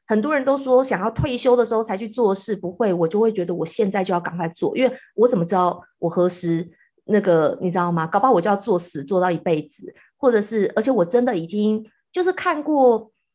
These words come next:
可，我，我讲，讲一点哈，就是近几年啊，其实以前我可能是，嗯，去，呃，婚礼，然后常常去朋友的婚礼很多。近几年其实我觉得我去殡仪馆的次-，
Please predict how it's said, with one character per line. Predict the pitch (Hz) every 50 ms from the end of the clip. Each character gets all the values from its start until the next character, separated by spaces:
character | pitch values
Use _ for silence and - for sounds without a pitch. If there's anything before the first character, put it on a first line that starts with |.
| _ - - _ _
可， | - 240 233 - - -
我， | - 254
我 | 254 269 277 285
讲， | 277 226 190 185 214 214 - _
讲 | - 214 175 190
一 | 226
点 | 247 240 208 -
哈， | 180 190 165 165
就 | 170 233 254
是 | 269 294
近 | 277 277 339 349 285
几 | - 208 190
年 | 180 180 175 170 180
啊， | 180 175 175
其 | 175 233
实 | 233 226 262 247 - -
以 | 196 185
前 | - 214 208 226
我 | 214
可 | 208 214 185
能 | 175 175
是， | 175 175 - 208 202 202 202 - - - _ _ - 185
嗯， | 185 175 170 170 170 170
去， | - - - 254 240 220 208 202 185 190 - - - _ _ _ _ -
呃， | 190 180 175 170
婚 | 175 - 262 262 269
礼， | 254 185 - - - -
然 | 180
后 | 202 208
常 | 208
常 | 196 196
去 | 226
朋 | 214 202 196 190
友 | 196 175
的 | 180
婚 | 175 208 185 190 190
礼 | 180 185
很 | 180 170 165
多。 | - - - - - 208 - - - - - - _
近 | - 381 349
几 | - 254 220
年 | 208 202 214
其 | 208 226 214
实 | 214 240
我 | 220 185 170
觉 | 180 208 190
得 | 208 202
我 | 202 185 180
去 | 175 - - - 285 262
殡 | 269 - 262 254 277
仪 | 247 208 208
馆 | 214 185 170
的 | 175
次-， | 170 - 220 208